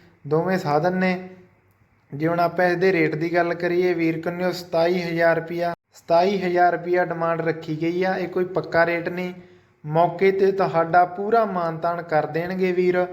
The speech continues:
ਆ ਕੇ ਤੁਸੀਂ ਵੀਰ ਕੋਲੇ ਤਸੱਲੀ ਕਰਕੇ ਦੋਵੇਂ ਸੰਦ ਖਰੀਦ ਸਕਦੇ ਹੋ। ਪੂਰੀ ਚੰਗੀ ਹਾਲਤ ਦਾ ਸਪਰੇਅ ਡਰਾਮਾ ਵੀਰੋ ਦੇਖ ਸਕਦੇ ਹੋ। ਅੱਗੇ ਗੱਲ ਕਰੀਏ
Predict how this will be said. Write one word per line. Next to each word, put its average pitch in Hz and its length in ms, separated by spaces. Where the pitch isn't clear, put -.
ਆ 180 240
ਕੇ 196 200
ਤੁਸੀਂ 185 360
ਵੀਰ 175 260
ਕੋਲੇ 180 500
ਤਸੱਲੀ 165 440
ਕਰਕੇ 180 420
ਦੋਵੇਂ 175 400
ਸੰਦ 160 360
ਖਰੀਦ 147 240
ਸਕਦੇ 160 400
ਹੋ। 180 140
ਪੂਰੀ 180 260
ਚੰਗੀ 170 420
ਹਾਲਤ 160 260
ਦਾ 180 260
ਸਪਰੇਅ 160 400
ਡਰਾਮਾ 170 380
ਵੀਰੋ 175 260
ਦੇਖ 131 260
ਸਕਦੇ 151 360
ਹੋ। 175 100
ਅੱਗੇ 190 340
ਗੱਲ 190 240
ਕਰੀਏ 190 680